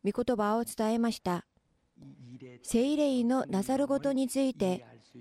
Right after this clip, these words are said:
理解させるこれ以上の説教はないほどです。もちろんこれからも聖霊の働きについて御言葉を伝えますが、聖霊について理解させる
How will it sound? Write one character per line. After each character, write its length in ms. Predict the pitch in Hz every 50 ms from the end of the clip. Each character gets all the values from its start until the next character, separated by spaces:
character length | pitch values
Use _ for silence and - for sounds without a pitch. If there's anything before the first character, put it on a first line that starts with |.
| 117 110 _
理 120 | - 214 208
解 300 | - 269 254 262 269 254
さ 160 | - 254 254
せ 140 | - 247 226
る 280 | 214 240 254 233 - - -
こ 160 | - 196 202
れ 120 | 220 233
以 180 | 247 214 214 208
上 300 | 202 240 262 269 269 269
の 180 | 254 269 269 254
説 280 | - 240 277 269 -
教 280 | - 269 262 240 226 208
は 240 | 208 220 240 262 - - - - - 127 117 - _ -
な 160 | 202 214 233
い 120 | 262 277
ほ 120 | 254 262 247
ど 100 | 240 214
で 160 | 185 185 185
す。 140 | - - - _ _ _ _ - 139 131 135 123 117 _ _ - - - - - - - 120 - - -
も 100 | 226 220
ち 140 | - 277
ろ 80 | 277 277
ん 40 | 247
こ 120 | - 226
れ 120 | 247 285 285
か 140 | - 269
ら 120 | 247 226 214
も 280 | 202 220 254 254 - -
聖 260 | - - 214 226 262
霊 160 | 277 294 294 285
の 80 | 294
働 320 | 285 294 - 285 285 285 -
き 100 | 285 277
に 140 | 277 277
つ 100 | - 269
い 140 | 269 262 240
て 200 | - 202 208 220 -
御 160 | 220 208 233
言 140 | 226 247 240
葉 200 | 202 226 226 226
を 60 | 226
伝 320 | - - - 226 220 233 247
え 40 |
ま 140 | 240 240 240
す 120 | 233 - 190
が、 220 | 185 190 214 233 165 165 160 160 165 165 170 170 165 - - - 151
聖 300 | - - 226 226 262 277
霊 180 | 294 294 294
に 140 | 285 294 285
つ 60 | 240 269
い 140 | 285 285 262
て 220 | - 233 196 147 151 151 143 147 143 135 - _ _ - - - - -
理 120 | - 214 208
解 300 | - 269 269 277 285 277
さ 180 | - 262 247
せ 140 | - - 226
る 240 | 208 214 233 254 -